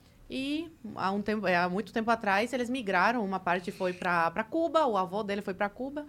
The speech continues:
outra parte pro Brasil, Venezuela. E aí essa, essa família brasileira,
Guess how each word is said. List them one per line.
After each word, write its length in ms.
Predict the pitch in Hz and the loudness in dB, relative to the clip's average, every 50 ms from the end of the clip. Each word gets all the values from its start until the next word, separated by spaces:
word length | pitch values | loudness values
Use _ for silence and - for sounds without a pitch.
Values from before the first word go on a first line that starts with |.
| - - - - - - - - | -14 -20 -20 -20 -20 -20 -6 0
outra 240 | - 214 214 233 220 | 0 0 2 0 2
parte 320 | - 190 180 180 185 - | 4 4 4 4 2 -4
pro 120 | - 202 | -4 -4
Brasil, 600 | 196 220 262 277 277 285 262 262 294 294 302 302 269 | 0 4 4 4 4 4 0 -2 -2 -2 0 -2 -2
Venezuela. 680 | 196 196 196 226 247 247 - 285 262 254 254 269 269 - - - - - - - - - - - | -2 -2 -2 -2 -4 -2 -2 0 0 0 0 -2 -4 -8 -16 -20 -20 -20 -20 -20 -20 -20 -20 -10
E 140 | - 269 302 | -6 0 2
aí 200 | 320 330 320 294 | 4 4 6 4
essa, 420 | 294 294 294 294 277 269 262 233 | 2 2 4 4 6 6 6 6
essa 160 | 226 226 240 247 | 6 4 2 -2
família 260 | 247 226 233 233 233 | -2 0 0 0 2
brasileira, 640 | 220 233 233 233 277 269 254 240 240 247 277 311 | 2 0 0 0 -2 0 2 2 2 2 0 -2